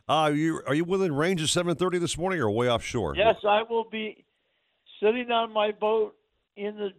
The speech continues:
Speaker 2: vicinity of Government Cut.
Speaker 1: All right, we'll check back with you at seven thirty, Cap, and, uh, get that first, uh, water condition of the day.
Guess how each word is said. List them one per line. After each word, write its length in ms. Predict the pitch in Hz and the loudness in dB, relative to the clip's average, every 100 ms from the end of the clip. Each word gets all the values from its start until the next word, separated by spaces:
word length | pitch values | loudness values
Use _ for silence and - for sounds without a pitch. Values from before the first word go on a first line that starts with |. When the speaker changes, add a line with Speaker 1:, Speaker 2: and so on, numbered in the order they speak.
| _ 170 | _ -14
Speaker 2:
vicinity 540 | 160 - 214 214 202 | -12 -6 -6 -2 -2
of 160 | 175 143 | -2 2
Government 460 | 175 175 180 175 - | 0 0 -8 -8 -4
Cut. 260 | 147 101 - _ _ _ _ | -2 -2 -6 _ _ _ _
Speaker 1:
All 120 | - 107 | -4 0
right, 140 | 160 | 0
we'll 100 | 120 | -2
check 240 | - 139 | 0 0
back 180 | 104 139 | 2 0
with 120 | 135 | 0
you 40 | 123 | -2
at 60 | |
seven 240 | - 147 139 | -2 0 0
thirty, 200 | 156 139 | -2 -2
Cap, 300 | - 131 - | 0 0 0
and, 220 | 113 104 | -2 0
uh, 120 | 107 | -2
get 180 | 95 110 | -2 -4
that 160 | 120 110 | -4 -4
first, 340 | 123 127 - | -2 -4 -2
uh, 80 | 117 | -4
water 320 | 107 127 139 | 0 0 0
condition 400 | - 95 95 104 | -2 -2 -2 -2
of 80 | 107 | -2
the 80 | 101 | -2
day. 300 | 107 120 | -2 -4